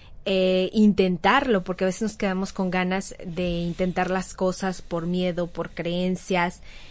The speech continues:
eh, por paradigmas, y nos quedamos ahí. Entonces es importante confiar en nosotros y lanzarnos a, a cumplir las metas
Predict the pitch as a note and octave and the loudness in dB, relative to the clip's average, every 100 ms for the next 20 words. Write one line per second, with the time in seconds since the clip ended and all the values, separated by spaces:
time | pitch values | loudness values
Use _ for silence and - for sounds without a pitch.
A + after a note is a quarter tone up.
0 | - - F3+ F3 F3 E3+ F3+ F3+ F3+ F3 | -16 -4 0 0 0 0 0 0 2 0
1 | F3+ A3 F#3+ G#3 G3 G3+ G#3 - - G3 | 2 2 4 2 2 2 -2 -8 -6 -2
2 | F#3 F#3 - F#3+ F#3+ G3+ G#3 F#3 G3+ A#3+ | 0 0 0 0 0 -2 -2 -2 -4 -6
3 | - - - - F#3 G3 G3 F#3+ G#3+ G#3 | -14 -18 -16 -10 -6 -4 -4 -2 -2 -2
4 | G3 F#3 F3+ E3+ F3 E3 - A#3+ C4 B3+ | -2 -4 -4 -4 -4 -4 4 4 6 2
5 | A3+ - G#3 G#3 A#3 - - - - G3+ | 0 0 0 2 2 0 -12 -18 -6 -2
6 | F3+ E3+ E3+ G3+ F#3+ F#3+ G3 G#3+ - - | 0 -2 -2 2 2 4 2 0 -4 -14
7 | - - F3+ F3 E3+ D#3+ C#3 - F#3 - | -18 -6 0 2 4 2 0 -4 -2 0
8 | F3+ F#3 F#3 F#3+ F#3+ G3 F#3+ F3+ F3+ F3+ | 0 2 2 2 0 4 4 2 0 -4
9 | - | -6